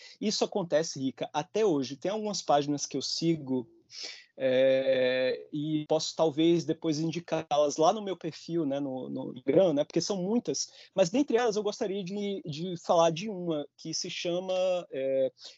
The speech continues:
é, tem uma que é muito famosa, que é o Hunt Saboteurs, né, os sabotadores de caça, que eles atuam ao redor do mundo, né, e eles atuam dentro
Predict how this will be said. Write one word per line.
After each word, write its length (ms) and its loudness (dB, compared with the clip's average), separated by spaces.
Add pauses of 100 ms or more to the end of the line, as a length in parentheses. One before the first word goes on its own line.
é, 120 -6
tem 220 0
uma 180 2
que 80 -8
é 20 -2
muito 160 -6
famosa, 360 2
que 100 -4
é 20 4
o 240 2
Hunt 140 0
Saboteurs, 840 -2
né, 240 -2
os 220 -2
sabotadores 540 -2
de 80 -6
caça, 520 0 (540)
que 140 2
eles 240 4
atuam 580 2
ao 160 2
redor 260 2
do 120 -4
mundo, 440 -6
né, 240 -4
e 120 -4
eles 200 -2
atuam 440 0
dentro 580 4